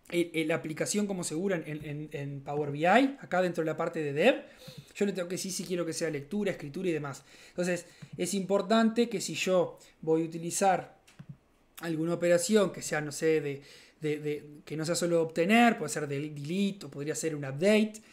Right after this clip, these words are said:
tengo que haberle dado permiso cuando registré mi aplicación para que tuviera, este, updates o para que tuviera modify o read, eh, eh, edit en realidad, ¿no? Porque son read, write. Este, y, y, y ahí eso tengo que tener cuidado cuando hago eso,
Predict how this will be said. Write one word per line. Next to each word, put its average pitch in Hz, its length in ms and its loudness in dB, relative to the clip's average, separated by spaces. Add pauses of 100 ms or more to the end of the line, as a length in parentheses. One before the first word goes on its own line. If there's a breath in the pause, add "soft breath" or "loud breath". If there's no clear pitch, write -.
(360 loud breath)
tengo 180 320 2
que 180 100 2
haberle 180 320 6
dado 175 300 4
permiso 190 520 2
cuando 147 200 -6
registré 143 340 -6
mi 170 120 -4
aplicación 214 760 2 (880)
para 156 220 0
que 151 80 -8
tuviera, 143 500 -4
este, 131 340 -16
updates 127 520 -10
o 139 100 -18
para 127 220 -16
que - 80 -18
tuviera 131 420 -8
modify 135 500 -6 (300 soft breath)
o 131 160 -8
read, 151 280 -2 (260)
eh, 123 500 -8
eh, - 20 -18
edit 165 380 -6
en 143 140 -18
realidad, 123 280 -14
¿no? 156 220 -10
Porque 139 140 -16
son 139 200 -12
read, 147 220 -10
write. 147 240 -6 (1040 loud breath)
Este, - 400 -10
y, 147 320 -12
y, 151 220 -16
y 151 160 -8
ahí 147 200 -6
eso 156 200 -10
tengo 160 100 -4
que 151 80 -10
tener 139 240 -10
cuidado 143 300 -6
cuando 135 180 -12
hago 123 140 -20
eso, - 200 -16